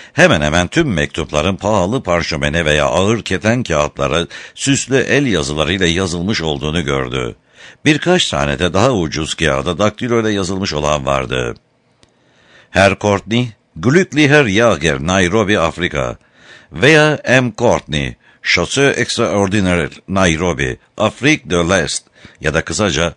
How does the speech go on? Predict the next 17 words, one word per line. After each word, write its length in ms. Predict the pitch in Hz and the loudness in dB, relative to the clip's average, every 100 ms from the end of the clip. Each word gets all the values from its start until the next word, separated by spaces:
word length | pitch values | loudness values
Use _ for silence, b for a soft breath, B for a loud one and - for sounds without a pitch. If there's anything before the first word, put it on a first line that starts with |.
| - | -4
Afrika'nın 560 | 80 - 95 92 92 | -4 -2 -2 0 0
en 240 | 98 117 90 | 0 0 2
büyük 200 | 92 87 | 0 2
avcısı 500 | 85 71 78 95 82 | 0 0 -2 -2 0
Nairobi, 500 | 98 87 95 101 95 | 0 2 0 0 0
Afrika 380 | 98 101 90 | 0 -2 -4
şeklinde 600 | 85 85 - 80 80 98 - B B | -2 -4 -4 -4 0 0 -2 B B
çeşitli 520 | 135 127 - 110 110 | -2 0 0 -4 0
adresler 560 | 117 73 85 - 85 85 | 0 2 -2 -2 -2 -2
kullanılmıştı. 920 | 82 76 76 76 71 - 69 64 60 - _ _ B B B B B 92 | -4 -6 -4 -6 -6 -6 -6 -6 -8 -16 _ _ B B B B B 2
Leon 280 | 135 156 139 | 4 4 2
başını 280 | 131 139 | 0 0
kaldırıp 480 | 139 104 101 113 113 | 0 0 0 -2 0
Percy'ye 480 | 107 87 73 73 69 | 0 0 -2 -4 -2
baktı. 360 | 69 67 64 62 - | -4 -6 -10 -10 -4
"Nedir 340 | - 120 90 | 0 2 2
bu?" 240 | 76 90 | 0 -2